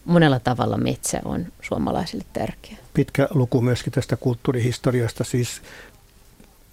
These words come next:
Speaker 2: sekä muusik-, musiikin tekijät, säveltäjät, kuvataiteilijat, valokuvaajat. Minä mainitsin tuolla I K Inha, joka on aivan syvällinen. Ja sitten tässä on kaksi, eh, valtava hienoa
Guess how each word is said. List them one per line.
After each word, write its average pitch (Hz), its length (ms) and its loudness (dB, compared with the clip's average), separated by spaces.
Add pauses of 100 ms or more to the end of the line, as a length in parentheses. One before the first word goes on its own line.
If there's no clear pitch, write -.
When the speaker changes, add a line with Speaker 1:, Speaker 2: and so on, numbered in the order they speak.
(120)
Speaker 2:
sekä 147 480 4 (520)
muusik-, 147 440 2
musiikin 147 560 2
tekijät, 135 380 0
säveltäjät, 143 840 2 (160)
kuvataiteilijat, 135 1120 2 (220)
valokuvaajat. 120 920 2
Minä 127 240 0
mainitsin 131 360 2
tuolla 123 200 2 (380)
I 139 120 6
K - 100 -6 (160)
Inha, 127 280 4
joka 113 260 0
on 113 180 0
aivan 117 240 -4
syvällinen. 113 500 -4 (580)
Ja 143 320 4
sitten 185 580 0
tässä 170 260 2
on 160 60 2
kaksi, - 480 0
eh, 143 180 4 (380)
valtava 143 360 2
hienoa 135 420 4